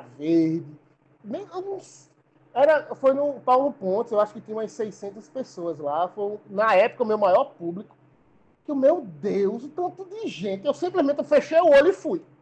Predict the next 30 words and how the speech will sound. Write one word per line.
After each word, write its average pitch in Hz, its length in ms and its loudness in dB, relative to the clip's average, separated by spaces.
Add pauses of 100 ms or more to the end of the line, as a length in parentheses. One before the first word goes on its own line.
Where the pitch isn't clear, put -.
(960)
Quando 277 200 8
eu 330 100 8
desci, 381 960 0 (160)
eu 294 120 -2
desci 330 720 -2
já 285 200 4
com 330 80 -4
a 339 60 -4
produtora 339 500 0
me 302 100 -4
convidando 285 360 0
pra 294 80 4
ir 294 40 6
pro 302 120 -4
Rio, 269 260 -2
em 294 40 -6
São 294 160 -8
Paulo, 262 180 -4
fazer 277 200 -4
show 349 200 -6
lá. 220 260 0 (300)
Então, 453 520 -2 (280)
deu 440 240 0
certo. 202 440 -2 (220)
A 233 140 -6
partir 285 440 -2
dali, 285 480 -4
eu 311 80 -2
peguei 285 300 -2
confiança. 247 760 -2